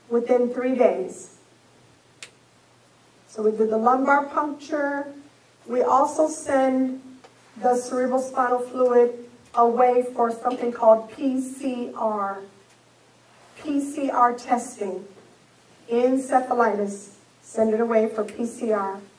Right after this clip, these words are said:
Meningitis is an epi-, is a, a condition of college kids be-, because they're in such close quarters.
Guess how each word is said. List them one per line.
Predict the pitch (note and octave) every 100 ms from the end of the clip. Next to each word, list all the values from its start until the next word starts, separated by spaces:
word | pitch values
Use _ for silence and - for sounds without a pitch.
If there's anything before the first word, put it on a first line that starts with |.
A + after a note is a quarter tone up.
| _ _ _ _ _ - - _ _ _ - - - _ _ _ -
Meningitis | B3+ D4+ D#4 C#4 D4 C#4 D4+ E4+ G4+ - -
is | C4+
an | C#4 -
epi-, | C#4 C#4 C4 - C4
is | B3
a, |
a | A#3+ A3+ A#3+ A3+ A3+ -
condition | C#4 C4 D4+ - D#4
of | A#3+ A#3+
college | - D4 D4 D4 - -
kids | - D#4+ E4 - -
be-, | C4+ C4 - -
because | B3 - B3+
they're | C4+
in | B3 B3+
such | - B3+ -
close | - C#4 C#4 -
quarters. | - C#4+ C#4 D#4 F#4